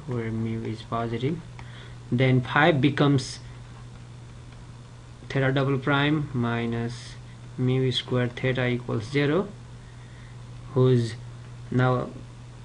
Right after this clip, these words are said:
to solve this one, you wanna find the characteristic equation, which is s square minus mu square equals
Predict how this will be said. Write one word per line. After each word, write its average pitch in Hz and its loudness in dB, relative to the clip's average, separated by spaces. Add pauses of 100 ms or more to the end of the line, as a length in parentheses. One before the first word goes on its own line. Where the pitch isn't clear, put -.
(120)
to 127 -4
solve 135 4
this 147 4
one, 151 4 (140)
you 135 0
wanna 123 4
find 127 2
the 127 2
characteristic 127 0
equation, 139 4 (300)
which 120 0
is 120 0 (320)
s 131 -6
square 135 -4
minus 120 -2
mu 127 0
square 131 -4
equals 123 -6